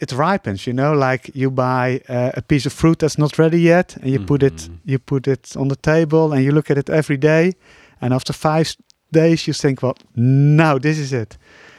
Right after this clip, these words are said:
Speaker 1: And after a few days, I thought, "Well, this is it. This is, this is the only chance I have." Uh, because there was no other house with a big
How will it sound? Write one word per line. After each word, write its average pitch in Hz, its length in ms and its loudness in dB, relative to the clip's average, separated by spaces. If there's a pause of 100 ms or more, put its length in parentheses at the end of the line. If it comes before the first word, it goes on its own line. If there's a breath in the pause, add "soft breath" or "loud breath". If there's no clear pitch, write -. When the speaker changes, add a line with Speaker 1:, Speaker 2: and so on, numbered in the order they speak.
(160 loud breath)
Speaker 1:
And 151 280 -2
after 160 340 -4
a 147 40 -4
few 185 300 -2
days, 180 640 -2 (140)
I 147 60 -8
thought, - 260 -12
"Well, 147 140 -4 (180)
this 185 200 2
is 190 140 -4
it. 226 180 2 (180)
This 170 200 -4
is, - 280 -6
this 160 180 -2
is 160 260 -4
the - 160 -4 (100)
only 214 280 2
chance 170 420 -2
I 131 140 0
have." 123 400 -2 (920 soft breath)
Uh, 127 260 0
because 175 300 0
there 220 100 2
was 196 140 0
no 240 260 0
other 175 280 0 (240)
house 147 520 0
with 135 240 -4
a 135 60 -2
big 135 240 0